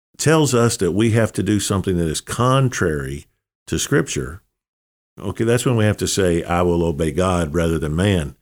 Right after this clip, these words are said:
like, uh, you find the apostles doing in the book of Acts, even if it cost us.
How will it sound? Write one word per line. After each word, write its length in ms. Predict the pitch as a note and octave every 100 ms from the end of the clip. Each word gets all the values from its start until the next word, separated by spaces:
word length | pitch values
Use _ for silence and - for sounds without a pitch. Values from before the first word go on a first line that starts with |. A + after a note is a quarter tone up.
| _ _ _ -
like, 360 | E2 E2 -
uh, 280 | E2+ D#2 C#2+ -
you 160 | E2
find 280 | E2 E2 E2
the 80 | D2+
apostles 540 | C#2+ F#2+ F#2 F#2 D2
doing 240 | E2+ E2+ E2
in 80 | D#2
the 60 |
book 160 | E2 D#2+
of 120 | D#2
Acts, 460 | F#2 A#2+ - - - _ _ _ _ _
even 240 | - G#2 G2
if 120 | F2
it 120 | F2+
cost 440 | - C3 D3 - D#2+
us. 240 | C#2